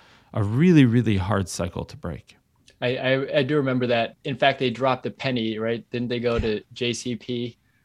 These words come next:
Speaker 1: Yes. Yep. To
Speaker 2: Yeah.
Speaker 1: try to, like, rebrand and, and get out of that.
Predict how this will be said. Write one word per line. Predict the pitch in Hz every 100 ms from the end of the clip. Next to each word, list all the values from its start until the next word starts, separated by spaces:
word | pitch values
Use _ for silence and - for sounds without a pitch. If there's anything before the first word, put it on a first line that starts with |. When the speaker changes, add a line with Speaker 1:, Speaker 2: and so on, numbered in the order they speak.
| _ _ _
Speaker 1:
Yes. | 110 101 92 - - _ _ _
Yep. | - 104 117
To | 123
Speaker 2:
Yeah. | 101
Speaker 1:
try | 117
to, | 107 101 101
like, | 104
rebrand | 95 113 101 104 104 110 101
and, | 95 98
and | 107 101
get | 98 95
out | 104
of | 92
that. | 85 80 -